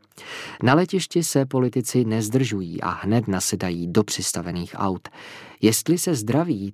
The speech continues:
tak jen náznakem přes tmavá skla. Kolona vyráží do Přemyšlu, kde mají Pavel s Čaputovou v plánu nasednout na vlak ukrajinských železnic do Kyjeva. Malé polské město slouží jako rozcestník pro vlakové spojení s Rusy napadenou zemí.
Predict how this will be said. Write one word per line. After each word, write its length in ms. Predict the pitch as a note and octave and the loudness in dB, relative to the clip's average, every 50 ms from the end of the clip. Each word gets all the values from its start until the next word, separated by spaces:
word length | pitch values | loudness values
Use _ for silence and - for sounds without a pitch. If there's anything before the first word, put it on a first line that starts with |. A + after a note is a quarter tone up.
| - _ | -12 _
tak 320 | - A2 G#2 G#2 G#2 - - | -2 0 0 0 0 -2 0
jen 400 | G2+ G#2 G2+ G2+ G2+ F#2+ F#2 F#2+ | 2 2 2 2 0 -2 -2 0
náznakem 680 | G2 G#2 B2+ B2+ - - G#2 F#2 - - D#2+ E2 E2 | 2 2 2 2 2 0 -2 -2 -2 -4 -6 -6 -6
přes 300 | E2 - - G#2+ F#2+ - | -6 -4 -2 -2 -2 -2
tmavá 340 | - - F2+ E2+ E2+ F2 F2+ | -2 -2 -4 -2 -2 -2 -2
skla. 320 | F2+ - - - G#2 F#2+ - - - _ _ _ _ - - - - - - - - - - - | -2 0 2 2 2 2 2 -2 -10 _ _ _ _ -20 -20 -20 -18 -18 -18 -20 -20 -20 -10 2
Kolona 460 | - D3+ D#3 E3+ E3+ D#3+ D3+ C#3+ C#3 | 4 6 6 8 6 4 4 2 0
vyráží 640 | C3 A#2 A#2+ A2+ A2+ A2+ A2+ A2 G2+ G#2 G#2 G2+ F2+ | 0 0 0 0 0 0 -2 -2 -2 -2 -2 -2 2
do 140 | F#2 G#2 G#2 | 2 2 2
Přemyšlu, 640 | G#2 - - C3+ A#2+ G#2+ G2 - - - F#2+ F2 D2+ - _ - | 2 0 0 2 2 0 0 -4 -2 -2 -2 -2 -2 -4 _ -12
kde 360 | - - A2 F#2 G2 G2 F#2+ F#2 | -4 -2 0 2 2 2 0 0
mají 320 | F#2 F#2 F2+ F2 F2 - - | 0 0 0 -2 -2 0 2
Pavel 320 | - A2 G#2 G2+ E2+ E2+ | 2 2 2 2 -2 -4
s 100 | - - | -6 -8
Čaputovou 680 | - - E2+ - - G#2+ - - G2 F#2+ G#2+ A#2+ D3 D#3+ | -8 -8 -10 -10 -12 -6 -4 -2 0 2 4 4 4 2
v 140 | D#3 - - | 0 -2 -2
plánu 400 | - B2+ A#2 B2 C3+ C#3+ C#3 A#2+ | 0 0 2 2 2 0 0 -2
nasednout 720 | G#2 G2 G#2 G#2 - - A#2 A2+ A#2 A#2 A2+ A2 A2 - | 0 0 0 0 0 0 0 0 0 0 0 -2 -2 0
na 120 | A2 G#2+ | 0 2
vlak 280 | G#2 A2 G#2+ G#2 G2+ - | 2 2 0 0 -2 -4
ukrajinských 560 | G#2 - - G2+ F#2 F2+ F#2 - - E2+ E2 | -4 -2 0 0 0 -2 -4 -4 -4 -2 0
železnic 480 | F#2 G#2 G#2+ A#2 G#2+ A2+ G#2 F#2 - - | 2 2 4 2 2 0 -2 -2 -4 -2
do 160 | F#2 G2 F#2 | 0 0 2
Kyjeva. 440 | - - A2+ G#2+ G2+ F#2 F#2+ F2+ - - _ - - - - - - - - - - - | 2 4 2 2 2 2 -2 -4 -4 -6 _ -20 -20 -20 -18 -18 -16 -16 -16 -8 0 4
Malé 360 | B2 B2+ D3 D3+ D3 C#3+ C#3 | 6 6 6 6 4 2 0
polské 400 | C3 B2 A#2 A2+ - - A#2+ A2+ | -2 -2 -4 -4 -2 -2 -2 0
město 340 | A2+ B2 B2+ B2+ - G2+ F#2 | 2 0 0 0 0 -2 -2
slouží 420 | - - G2+ G2 G2 F#2 G2+ G2+ | 0 2 2 2 2 4 2 2
jako 240 | G2 F#2+ - G2+ F#2+ | 2 0 -2 -2 0
rozcestník 680 | G2+ G#2+ - - - B2+ B2+ - - G2 F2+ E2+ - - | 0 0 0 2 2 2 2 0 0 -2 -2 -4 -4 -4
pro 160 | - G2+ F#2+ | -2 0 0
vlakové 380 | F2+ F2 E2 - F2+ F#2 F2 E2+ | 0 0 -2 -2 -2 -2 -4 -4
spojení 500 | - - G2+ G2 G2 F#2+ F#2+ G2 F#2+ F2+ | -4 -2 0 0 0 0 0 -2 -2 -2
s 140 | - - | -2 -2
Rusy 340 | F#2+ F#2 A2+ A#2 - - B2 | 0 0 2 2 2 2 2
napadenou 520 | A2 G2 F2 - F#2 F2 F2+ F2 F2 E2+ F2 | 2 2 2 0 -2 -2 -2 -2 -4 -4 -2
zemí. 400 | F2 F#2+ F2+ F#2+ G2 A2 C3+ | -2 0 0 2 2 2 0